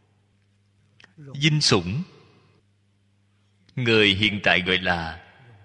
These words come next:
vinh dự. Người khác cho chúng ta cái danh dự, chúng ta chính mình phải nghĩ xem cái vinh dự này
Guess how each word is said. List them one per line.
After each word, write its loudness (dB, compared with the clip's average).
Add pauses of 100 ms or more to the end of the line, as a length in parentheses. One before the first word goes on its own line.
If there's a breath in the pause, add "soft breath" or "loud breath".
(120)
vinh 0
dự. -2 (2500)
Người 2
khác -2 (1600)
cho 4
chúng -2
ta 2 (140)
cái 2
danh 0
dự, 0 (1800)
chúng -2
ta 2
chính 0
mình 0 (1200)
phải 2
nghĩ 0
xem -4 (1400)
cái 0
vinh -2
dự 0
này -2